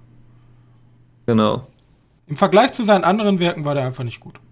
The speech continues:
Speaker 2: Dafür hätte
Speaker 1: Ja,
Speaker 2: er, we-, wie gesagt,
Speaker 1: total.
Speaker 2: er hätte seinen eigenen Charme gehabt, wenn er so richtig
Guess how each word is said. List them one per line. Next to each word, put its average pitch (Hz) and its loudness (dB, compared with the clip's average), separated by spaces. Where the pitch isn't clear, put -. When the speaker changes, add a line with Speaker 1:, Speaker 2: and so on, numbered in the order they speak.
Speaker 2:
Dafür 196 4
hätte 196 4
Speaker 1:
Ja, 180 4
Speaker 2:
er, 156 -6
we-, 175 -2
wie 202 -4
gesagt, 208 0
Speaker 1:
total. 180 0
Speaker 2:
er 165 2
hätte 190 -4
seinen 175 0
eigenen 190 0
Charme 185 -2
gehabt, 170 -4
wenn 175 -2
er 160 -4
so 143 -8
richtig 156 -10